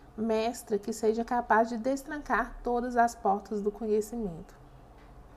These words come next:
Amadores propositais. Outro vencedor do Prêmio Nobel, o biólogo japonês Yoshinori Ohsumi,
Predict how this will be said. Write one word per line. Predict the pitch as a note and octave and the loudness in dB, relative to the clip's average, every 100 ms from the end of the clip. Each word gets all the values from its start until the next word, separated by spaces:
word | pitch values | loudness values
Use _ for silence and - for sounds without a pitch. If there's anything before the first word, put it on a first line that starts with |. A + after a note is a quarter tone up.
| - - - - - - - - - | -20 -20 -20 -20 -20 -20 -20 -16 -8
Amadores | A3 A3 A3 A3 A3+ A#3+ | -4 -2 2 2 2 0
propositais. | - A#3+ A#3+ A3 A#3+ A#3 F#3+ - - - - - - - - - - | -4 -2 4 4 4 -6 -8 -8 -12 -18 -20 -20 -20 -20 -20 -14 -2
Outro | D4 D#4 D#4+ | -2 -2 -4
vencedor | C#4+ C4+ C4+ A3+ G#3+ A3+ | -4 -4 -2 2 4 4
do | G#3 | 2
Prêmio | G#3 G#3+ G#3+ | 2 0 2
Nobel, | G#3 F#3+ F#3+ G3+ G#3+ G#3+ | 0 -2 0 0 0 -2
o | G#3 | -2
biólogo | G#3+ A#3 G#3 G#3+ G#3+ A3+ G#3 - - | 2 6 8 6 4 0 0 -2 -10
japonês | G#3+ A#3 A3+ A#3+ G#3+ G3 G3+ - - - - - | 0 0 2 0 0 0 -2 -6 -20 -20 -14 -2
Yoshinori | A#3+ B3 C#4 C#4+ A#3+ A3 A3 B3 - | 2 2 0 -6 -2 0 0 -2 -6
Ohsumi, | - A#3 - A#3 A3 B3 D4 | -2 -2 -2 -4 -4 -4 -8